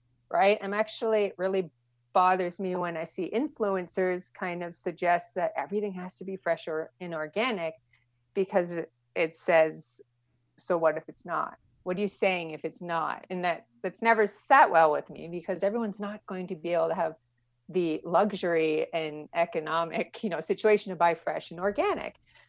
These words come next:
So yeah, you can still get nourishment from frozen produce, and it's going to be a really important thing right now. And it's something that I've spoken to a couple of people about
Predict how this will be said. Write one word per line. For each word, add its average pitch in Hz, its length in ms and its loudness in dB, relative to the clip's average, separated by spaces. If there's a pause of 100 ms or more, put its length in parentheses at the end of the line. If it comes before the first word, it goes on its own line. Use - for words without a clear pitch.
So 240 480 8
yeah, 240 320 8
you 190 220 2
can 392 180 2
still 190 320 4
get 156 240 -4
nourishment 156 640 -6
from 160 160 -12
frozen 160 640 -4 (120)
produce, 180 760 0
and 208 380 2 (100)
it's 214 300 2
going 190 300 2
to 220 80 2
be 214 100 6
a 202 100 6
really 190 220 4
important 175 540 -6
thing 359 140 0
right 185 220 -4
now. 151 360 -6 (260)
And 220 140 0
it's 220 160 -4
something 214 480 0
that 170 360 6 (140)
I've 185 140 -4
spoken 185 480 -4
to 165 320 -4 (160)
a 170 60 -2
couple 160 280 0
of 160 140 -4
people 269 300 2
about 165 420 6